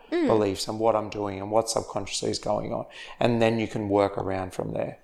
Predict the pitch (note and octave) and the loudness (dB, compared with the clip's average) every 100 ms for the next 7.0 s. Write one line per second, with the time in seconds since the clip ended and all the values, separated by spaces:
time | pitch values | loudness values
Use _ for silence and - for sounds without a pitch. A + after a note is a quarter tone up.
0 | _ - - A#3 G#3+ B2+ A#2+ G2+ G2 A#2 | _ -18 0 2 4 4 4 2 0 4
1 | D3+ C#3+ C#3 C3 A#2+ - A#2 A2 - - | 4 8 6 6 2 0 -4 -6 -8 -20
2 | _ - A2 - C3+ C3 B2+ B2+ B2 - | _ -12 -6 0 0 4 6 6 6 2
3 | - _ - A2 G2 F#2 - - A2 - | -14 _ -6 -2 -2 -4 -10 -6 -4 -6
4 | - A#2+ G2 - B2 A#2+ A#2 G#2+ A#2 - | -12 -10 -8 4 6 6 4 0 -6 -12
5 | - A2+ G#2+ G#2 A2 A2 - - A#2+ A2+ | -6 -4 -4 -2 0 0 -4 0 4 4
6 | A#2 G#2+ G#2 - B3+ A#3 B2+ D3+ G3+ | 2 -6 -10 -10 -2 4 6 8 6